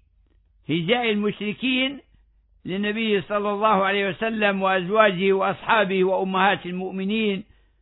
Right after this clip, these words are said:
ونساء الصحابة رضي الله عنهم جميعا. بل النبي صلى الله عليه وسلم كان يقول له: "أهجهم وروح القدس معك".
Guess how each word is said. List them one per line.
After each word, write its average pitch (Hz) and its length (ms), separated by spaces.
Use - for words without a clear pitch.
ونساء 196 760
الصحابة 196 640
رضي 190 300
الله 185 300
عنهم 175 320
جميعا. 170 580
بل 131 100
النبي 196 600
صلى 214 280
الله 220 360
عليه 214 240
وسلم 214 600
كان 214 240
يقول 208 560
له: 285 420
"أهجهم 208 600
وروح 190 300
القدس 170 400
معك". 165 560